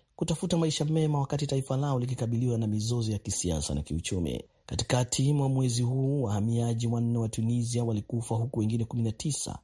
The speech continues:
wakitoweka baada ya boti waliokuwa wakisafiria kuzama kwenye ufukwe wa mashariki mwa taifa hilo.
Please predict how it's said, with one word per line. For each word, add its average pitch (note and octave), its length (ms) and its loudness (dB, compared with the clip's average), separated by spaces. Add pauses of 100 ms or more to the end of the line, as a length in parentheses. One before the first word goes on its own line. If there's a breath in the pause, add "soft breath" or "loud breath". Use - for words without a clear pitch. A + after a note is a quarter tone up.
(380 loud breath)
wakitoweka C3+ 520 0
baada B2+ 260 0
ya A#2+ 120 0
boti A#2+ 360 -2
waliokuwa A2 380 0
wakisafiria G#2+ 520 -2
kuzama G2+ 420 0
kwenye F#2+ 240 -2
ufukwe A2 560 -4
wa G#2+ 80 0
mashariki F2+ 520 -2
mwa D2+ 100 0
taifa D#2 280 -2
hilo. D2+ 440 -2